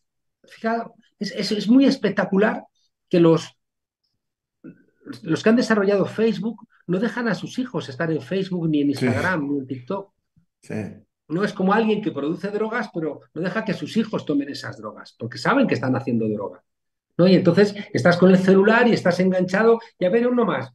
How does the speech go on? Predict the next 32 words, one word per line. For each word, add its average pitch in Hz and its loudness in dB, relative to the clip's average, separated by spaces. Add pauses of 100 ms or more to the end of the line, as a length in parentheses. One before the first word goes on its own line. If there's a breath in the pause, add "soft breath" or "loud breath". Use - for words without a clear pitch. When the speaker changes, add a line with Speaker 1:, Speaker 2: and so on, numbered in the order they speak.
(220)
Speaker 1:
y 220 -4
uno 240 0
más, 131 -6 (160)
porque 190 -6
el 151 -10
cerebro 165 -2
va 165 -2
produciendo 180 -4
dopamina 214 -2
y 190 -10
te 160 -4
obliga 175 -4
a - -4
estar 196 -10
así, 247 -10 (180)
y 165 2
estás 220 0 (280 loud breath)
como 180 6
un 240 8
idiota 247 4
horas 220 -2
y 220 0
horas 226 -2
viendo 226 -2 (240)
cosas 247 -2
que 185 -4
a 170 0
veces 220 -4
son 220 -2
como 165 -4
muy 202 -2
fascinantes, 226 -4